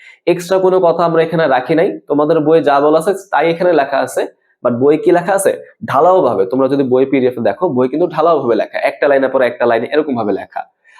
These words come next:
But আমরা কি করছি? আমরা হচ্ছে কথাগুলোকে একটু গোছানোর চেষ্টা করছি। যেখানে হাইলাইট করা দরকার সেখানে হাইলাইট করছি, যেখানে বোল্ড করা দরকার সেখানে আমরা কথাগুলোকে বোল্ড করছি, যেখানে পয়েন্ট করা দরকার সেখানে আমরা পয়েন্ট,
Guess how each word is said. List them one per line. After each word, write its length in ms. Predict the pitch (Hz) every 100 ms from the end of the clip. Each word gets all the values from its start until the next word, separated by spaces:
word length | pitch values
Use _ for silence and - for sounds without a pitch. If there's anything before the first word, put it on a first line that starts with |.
| -
But 120 | 139
আমরা 280 | - 156 196
কি 100 | 202
করছি? 480 | 196 208 - 302 - - -
আমরা 200 | 147 180
হচ্ছে 220 | 185 214
কথাগুলোকে 400 | 175 170 190 196
একটু 100 | 190
গোছানোর 340 | 190 185 202 202
চেষ্টা 260 | 175 -
করছি। 360 | 110 92 - - _ _ -
যেখানে 280 | 123 131 180
হাইলাইট 480 | 180 139 151 175 185
করা 160 | 175
দরকার 340 | 160 147 92 -
সেখানে 280 | 143 170
হাইলাইট 420 | 170 123 135 147 -
করছি, 380 | 107 - - - -
যেখানে 280 | 120 123 165
বোল্ড 340 | 151 175 180
করা 160 | 180 170
দরকার 260 | 143 120 -
সেখানে 280 | 143 147
আমরা 140 | 156 165
কথাগুলোকে 460 | 147 160 156 160 180
বোল্ড 340 | 120 131 -
করছি, 260 | - - - _ _ _
যেখানে 260 | - 160 170 170
পয়েন্ট 260 | 156 175
করা 200 | 180 180
দরকার 260 | 151 123 -
সেখানে 280 | - 131 147
আমরা 120 | 160
পয়েন্ট, 260 | 139 127